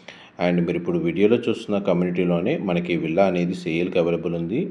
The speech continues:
ఇది థర్టీ ఎకర్స్‌లో మనకు ఫోర్ థర్టీ త్రీ విల్లాస్ అనేటివి కన్‌స్ట్రక్షన్ చేశారండి. టోటల్ కమ్యూనిటీ కన్‌స్ట్రక్షన్ అప్రూవల్ వచ్చేసి జీహెచ్ఎంసీ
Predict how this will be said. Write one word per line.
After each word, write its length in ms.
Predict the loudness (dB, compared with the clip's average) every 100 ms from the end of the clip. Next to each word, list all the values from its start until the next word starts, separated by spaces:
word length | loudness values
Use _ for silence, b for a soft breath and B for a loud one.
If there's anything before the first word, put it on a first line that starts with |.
| -10 -6
ఇది 240 | -4 -2 2
థర్టీ 340 | 2 4 2 2
ఎకర్స్‌లో 520 | 4 4 4 2 2
మనకు 320 | 2 0 0
ఫోర్ 320 | 0 2 2 4
థర్టీ 220 | 2 2 0
త్రీ 220 | 0 0
విల్లాస్ 480 | 0 4 4 4 0
అనేటివి 280 | -2 -2
కన్‌స్ట్రక్షన్ 680 | 0 -2 -2 -2 -2 -2 -2
చేశారండి. 680 | -2 2 2 2 2 0 0 B B B B B
టోటల్ 340 | 4 8 8 8
కమ్యూనిటీ 580 | 4 4 2 4 2
కన్‌స్ట్రక్షన్ 640 | 2 -2 -2 -2 -2 0 0
అప్రూవల్ 420 | 0 2 4 4
వచ్చేసి 400 | 2 0 -2 -4
జీహెచ్ఎంసీ 800 | -2 -2 -2 -2 -4 -2 -2